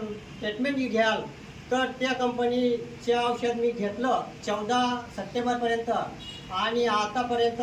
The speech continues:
मला त्याच्यावर थोडाफार समाधान वाटलं."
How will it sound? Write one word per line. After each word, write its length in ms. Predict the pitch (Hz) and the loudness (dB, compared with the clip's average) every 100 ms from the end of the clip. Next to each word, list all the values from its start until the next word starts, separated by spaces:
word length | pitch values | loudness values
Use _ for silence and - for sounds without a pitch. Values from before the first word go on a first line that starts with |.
| 233 | 0
मला 180 | 220 233 233 | 2 2 2
त्याच्यावर 440 | 220 233 233 240 233 | 0 2 2 2 0
थोडाफार 420 | 214 214 220 240 226 | -2 -2 0 0 0
समाधान 380 | 220 220 220 247 | 0 0 2 4
वाटलं." 400 | 233 226 226 202 | 4 2 0 -2